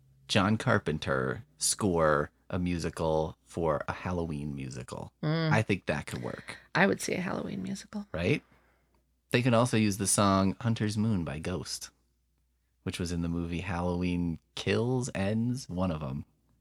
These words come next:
Speaker 1: Halloween somethings.
Speaker 2: <sighs> Yep.
Speaker 1: Okay.
Speaker 2: All right.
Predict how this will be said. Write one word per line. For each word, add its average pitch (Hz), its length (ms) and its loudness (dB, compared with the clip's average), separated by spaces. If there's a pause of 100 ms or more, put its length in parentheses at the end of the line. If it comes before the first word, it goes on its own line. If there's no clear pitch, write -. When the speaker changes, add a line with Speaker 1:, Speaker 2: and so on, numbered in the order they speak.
(1700)
Speaker 1:
Halloween 110 480 4
somethings. 73 580 -2
Speaker 2:
<sighs> - 60 4 (240)
Yep. 190 240 2 (340)
Speaker 1:
Okay. 123 280 4 (420)
Speaker 2:
All 226 120 10
right. 170 260 8